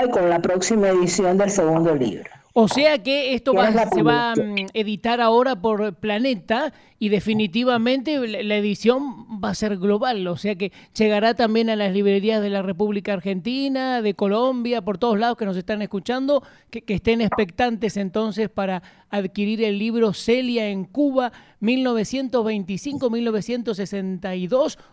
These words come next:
Speaker 2: Rosa Marchetti Torres, que pronto editará nueva edición ahora con Editorial Planeta.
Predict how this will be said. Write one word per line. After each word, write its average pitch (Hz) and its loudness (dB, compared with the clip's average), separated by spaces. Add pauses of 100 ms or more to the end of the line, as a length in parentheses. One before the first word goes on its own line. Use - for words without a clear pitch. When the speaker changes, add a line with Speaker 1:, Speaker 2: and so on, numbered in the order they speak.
Speaker 2:
Rosa 247 2
Marchetti 220 -4
Torres, 285 -2 (320)
que 254 -4
pronto 240 0 (420)
editará 240 -2 (160)
nueva 254 2
edición 233 -4
ahora 240 -2
con 294 2
Editorial 202 -2
Planeta. 233 -6